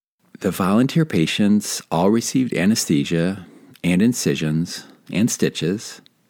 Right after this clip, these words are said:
but some received actual surgery and others sham procedures. Patients did not know which. A year later, most patients in both groups said their knees were better.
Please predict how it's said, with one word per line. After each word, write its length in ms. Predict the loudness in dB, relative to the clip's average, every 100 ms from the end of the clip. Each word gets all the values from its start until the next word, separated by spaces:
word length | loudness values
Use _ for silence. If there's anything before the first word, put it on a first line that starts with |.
| _ _ _ _
but 280 | 0 0 0
some 240 | 0 2 2
received 460 | 2 2 0 0
actual 360 | -2 -2 -2 -2
surgery 640 | 0 0 0 0 0 -2 -6 _ _ _ _
and 180 | -2 0
others 720 | 2 2 4 2 2 -2 -6 -12 _ -8
sham 380 | -2 0 0 -2
procedures. 680 | -8 -4 -4 -4 -10 -14 -20 -20 _ _ _ _ _
Patients 480 | -2 0 0 -2 -2
did 200 | -2 0
not 180 | -2 -2
know 200 | -2 -2
which. 460 | -2 -4 -8 -14 -16 _ _ _ _ _ _ _ -20 -20 -20 _ -18 -6
A 80 | -4
year 520 | -2 0 2 2 2
later, 640 | 2 2 2 -2 -6 -10 -20 _ _ -2
most 460 | 2 4 2 -4
patients 640 | -4 -2 -2 -4 -4 -6 -12 _
in 280 | -2 -2 -2 -10 _ _ _
both 320 | 2 2 -2
groups 540 | -6 -8 -8 -12 -14 -18 _ _ -10
said 260 | -2 -2
their 160 | 0 0
knees 340 | 2 2 0
were 100 | -2
better. 460 | -2 -4 -6 -10